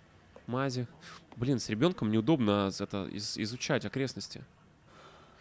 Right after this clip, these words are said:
Лекарство Мими после инцидента. А, и есть, кстати, субтитры, пожалуйста. Она принимает его строго по графику. То есть то, что озвучивается, оно, э, не дублируется текстом. Это хорошо. <clears throat> Ну, зачем нам лишний текст?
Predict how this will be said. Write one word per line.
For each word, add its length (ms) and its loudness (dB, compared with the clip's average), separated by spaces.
Лекарство 360 -2
Мими 260 2
после 280 -2
инцидента. 540 0
А, 60 8
и 120 2
есть, 240 2
кстати, 240 0
субтитры, 380 -2
пожалуйста. 480 -2
Она 140 4
принимает 400 2
его 80 -4
строго 220 0
по 100 0
графику. 280 2
То 40 0
есть 160 0
то, 140 6
что 160 6
озвучивается, 720 4
оно, 400 4
э, 80 -2
не 200 0
дублируется 560 4
текстом. 360 -6
Это 80 -10
хорошо. 340 -8
<clears throat> 80 0
Ну, 60 -2
зачем 320 0
нам 140 -4
лишний 260 -6
текст? 300 -14